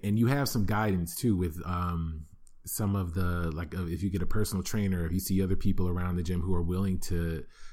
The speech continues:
to lend you a hand and say, "Hey, you lift the weights this way, or you do this exercise that way," whatever.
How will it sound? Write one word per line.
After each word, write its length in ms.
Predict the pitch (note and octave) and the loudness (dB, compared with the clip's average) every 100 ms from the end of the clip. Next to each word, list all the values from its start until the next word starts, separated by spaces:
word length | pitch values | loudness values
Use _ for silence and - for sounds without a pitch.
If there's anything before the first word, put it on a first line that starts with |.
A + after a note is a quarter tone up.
| - | -8
to 120 | - | -4
lend 260 | F2 F#2+ F#2 | 0 2 2
you 100 | F#2 | 0
a 40 | |
hand 200 | F2+ F#2 | 0 -2
and 100 | F2 | -2
say, 160 | D#2+ E2 | -4 -4
"Hey, 180 | G#2+ F2+ | -2 -2
you 220 | D#2+ D#2 | 0 4
lift 200 | F#2+ - | 6 8
the 60 | F#2 | 6
weights 280 | F#2 E2+ - | 6 2 -2
this 320 | F#2+ F#2 - | -2 -2 -2
way, 180 | D#2+ D#2 | -4 -2
or 60 | |
you 100 | D#2+ | -2
do 140 | D#2+ F2+ | 0 2
this 180 | F#2+ F2 | 2 2
exercise 540 | F2 - - E2 E2 | 0 -4 -4 -4 2
that 220 | F2 - | 4 4
way," 160 | D#2+ D#2 | 4 2
whatever. 420 | E2 F2 D#2 | 2 0 0